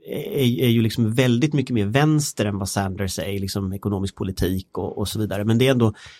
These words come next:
en rörelse där ungdomar är vänster och där ungdomar kliver in i politiken på ett sätt. Sen att de väljer äldre farbröder kan man ju fundera på,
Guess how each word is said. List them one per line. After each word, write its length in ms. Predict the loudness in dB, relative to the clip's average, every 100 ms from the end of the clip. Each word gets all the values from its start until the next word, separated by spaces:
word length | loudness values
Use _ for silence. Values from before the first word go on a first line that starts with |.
| _ -2
en 140 | 4
rörelse 440 | 4 6 4 2
där 160 | 2 4
ungdomar 560 | 4 6 6 4 4 2
är 180 | 2 0
vänster 420 | -4 -6 -8 -10
och 60 | -6
där 100 | 0
ungdomar 560 | 2 4 4 2 2 0
kliver 260 | 0 2 2
in 300 | 0 -6 -10 _ -8
i 140 | -4 -2
politiken 640 | 0 2 4 2 0 -2
på 80 | -4
ett 80 | -2
sätt. 200 | -4 -4
Sen 300 | -14 -6 -2
att 60 | 0
de 100 | 2
väljer 220 | 2 2
äldre 260 | 0 -2
farbröder 540 | 0 0 2 2 2 0
kan 120 | 0
man 100 | 0
ju 40 |
fundera 280 | 0 2
på, 60 | 4